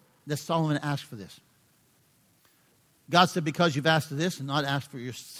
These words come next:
um, for yourself long life, and you haven't asked for riches for yourself, and you haven't asked for the life of your enemies, but you've asked for discernment to administer justice.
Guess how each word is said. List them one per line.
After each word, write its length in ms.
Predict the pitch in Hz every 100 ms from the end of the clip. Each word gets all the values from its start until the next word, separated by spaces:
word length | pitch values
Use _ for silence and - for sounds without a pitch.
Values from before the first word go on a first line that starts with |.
| -
um, 280 | 113 110 110 - _ - _
for 100 | 143
yourself 380 | 135 - 147 135
long 200 | 135 127
life, 300 | 151 202 - _ _ _ _ - -
and 140 | 175 175
you 80 |
haven't 320 | 139 175 190 165
asked 200 | 165 -
for 100 | 131
riches 340 | 160 196 196
for 120 | 185
yourself, 500 | 175 170 185 202 - - _ - - -
and 160 | 202 196
you 60 |
haven't 280 | 175 214 220
asked 220 | 180 208 -
for 80 |
the 80 | 180
life 240 | 165 240 247
of 80 |
your 120 | 247 240
enemies, 400 | 185 147 135 - - _ _ - - -
but 180 | 196 196
you've 120 | 165
asked 320 | 202 254 - - -
for 100 | 180
discernment 800 | 165 175 - - 302 277 185 143 - - - _ _ _ _ -
to 80 | 185
administer 400 | 165 220 - 226
justice. 520 | 156 127 - 92